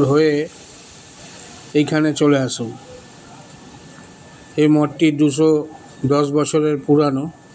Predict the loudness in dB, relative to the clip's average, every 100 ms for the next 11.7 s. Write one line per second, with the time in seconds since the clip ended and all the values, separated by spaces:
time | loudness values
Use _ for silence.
0 | -20 -20 -20 -20 -20 -20 -20 -20 -16 -2
1 | 2 2 0 -2 0 0 0 0 2 2
2 | 0 -4 -12 -20 -20 -20 -20 -4 0 2
3 | 2 0 -2 0 2 2 2 0 -2 -2
4 | -2 0 0 0 0 0 0 -2 0 0
5 | 0 -2 -8 -10 -14 -20 -20 -20 -20 -20
6 | -20 -20 -20 -20 -20 -20 -20 -20 -20 -20
7 | -20 -20 -20 -20 -20 -20 -20 -20 -20 -20
8 | -20 -20 -20 -20 -20 -20 -20 -20 -18 -16
9 | -14 -12 -12 -12 -12 -10 -6 -4 -4 -4
10 | -4 -2 -2 -2 -2 -2 -2 -4 -4 -2
11 | -2 -2 -2 -4 -4 -2